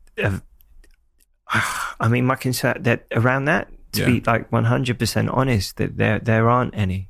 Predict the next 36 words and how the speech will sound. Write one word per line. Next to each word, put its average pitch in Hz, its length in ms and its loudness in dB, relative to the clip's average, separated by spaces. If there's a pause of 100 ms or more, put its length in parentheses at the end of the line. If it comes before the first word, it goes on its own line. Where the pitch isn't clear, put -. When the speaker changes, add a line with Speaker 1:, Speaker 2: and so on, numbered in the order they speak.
(160)
Speaker 2:
Hmm. 101 100 4 (360)
Speaker 1:
Um, 107 460 2 (160)
I, 110 180 -4
had 123 220 2
I've 123 240 2
had 110 320 2 (800)
a 110 80 0
child 107 420 2 (260)
years 104 320 4
before 110 380 0
now, 110 180 4
I 107 60 2
think 104 220 0
there 107 120 4
would 104 120 4
have 98 80 0
been 104 120 2
many. 113 420 0 (500)
But 110 340 0
I've 101 160 -2
done 117 180 2
a 110 60 2
hell 120 300 0
of 113 120 0
a 113 60 2
lot 110 220 2
of 98 140 -2
work 107 340 2
on, 107 180 2
on 107 140 2
trying 110 280 2
to 107 140 0
understand 107 540 0
myself, 107 560 0
trying 110 320 2
to, 101 320 2